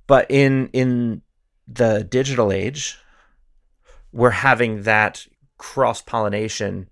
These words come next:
just like crazy. And traditions that are, would otherwise not really cross-pollinate are now all over the place. And like you said, we have these, these, these relationships that can be cross-cultural and cross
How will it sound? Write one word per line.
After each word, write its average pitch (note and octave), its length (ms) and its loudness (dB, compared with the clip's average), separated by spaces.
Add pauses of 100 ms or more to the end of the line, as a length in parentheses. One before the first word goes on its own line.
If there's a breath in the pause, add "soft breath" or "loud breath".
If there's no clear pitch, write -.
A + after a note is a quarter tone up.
just - 380 -2 (160)
like A2 300 -6
crazy. - 600 -8 (400)
And F#2+ 460 -4 (480)
traditions B2 680 -2
that - 300 0 (160)
are, F#2+ 160 -4
would G2+ 280 -6 (220)
otherwise A2 500 -2
not G#2+ 380 -4
really A2 540 -4 (160)
cross-pollinate A2 760 -2
are G#2+ 160 2
now G#2 360 2 (420)
all A#2 160 6
over G2 140 -4
the F2 80 -16
place. - 240 -12
And G#2 80 -6
like G#2+ 160 -4
you A2 80 -6
said, A2+ 200 2
we G#2 100 -4
have A2 200 -2
these, G2+ 220 -6 (440 loud breath)
these, G2+ 260 -10
these - 300 -12
relationships A#2+ 680 -2
that G2+ 180 -6
can F#2 140 -10
be F#2 160 -10
cross-cultural A2 880 -2
and F#2 160 -6
cross - 440 -10